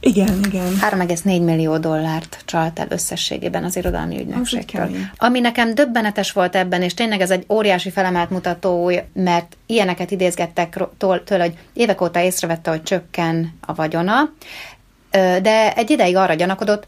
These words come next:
Speaker 2: évekig, hogy illegális letöltések és a könyvkiadója gondjai miatt történik ez. Akkor kezdett el nagyon csodálkozni, amikor a Fight Club kettőért, amit ezek szerint már megérdemel, még nem olvastam el, se jött egy fillér se, de
Speaker 1: Igen.
Speaker 2: lehülyézte magát.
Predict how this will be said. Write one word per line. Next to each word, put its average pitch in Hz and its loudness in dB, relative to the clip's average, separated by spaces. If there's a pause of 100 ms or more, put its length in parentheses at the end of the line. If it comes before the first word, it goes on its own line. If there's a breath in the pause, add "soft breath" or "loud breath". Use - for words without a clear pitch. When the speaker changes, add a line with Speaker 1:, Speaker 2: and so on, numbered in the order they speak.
Speaker 2:
évekig, 196 0
hogy 185 -2
illegális 160 2
letöltések 175 -2
és 180 -4
a 175 -2
könyvkiadója 170 0
gondjai 160 0 (160)
miatt 165 -2
történik 165 -2
ez. 226 2 (840 loud breath)
Akkor 311 -2
kezdett 220 0
el 202 4
nagyon 208 2
csodálkozni, 160 -2
amikor 185 -2
a 170 2
Fight 220 0
Club 165 -2
kettőért, 160 -2
amit 156 -2
ezek 165 -2
szerint 170 -2
már 175 -2
megérdemel, 165 -2
még 175 -2
nem 185 0
olvastam 160 -2
el, 170 0 (140 loud breath)
se 208 -2
jött 202 -2
egy 208 -6
fillér 240 2
se, 165 -2 (380 loud breath)
de 226 0
Speaker 1:
Igen. 330 4
Speaker 2:
lehülyézte 165 -2
magát. 147 -4